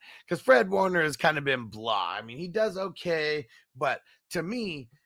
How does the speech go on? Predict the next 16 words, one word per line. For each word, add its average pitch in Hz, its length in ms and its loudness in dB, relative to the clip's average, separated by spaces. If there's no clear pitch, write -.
he 254 300 -4
has, 190 300 -2
like, 147 180 -4
all 196 320 -2
these 165 280 -12
L 170 140 -2
B 160 260 -12
two 180 300 -8
and 156 100 -6
L 151 140 -4
B 139 260 -12
three 170 220 -8
weeks, 160 400 -12
you 143 80 -10
know, 143 160 -6
like, 131 220 -6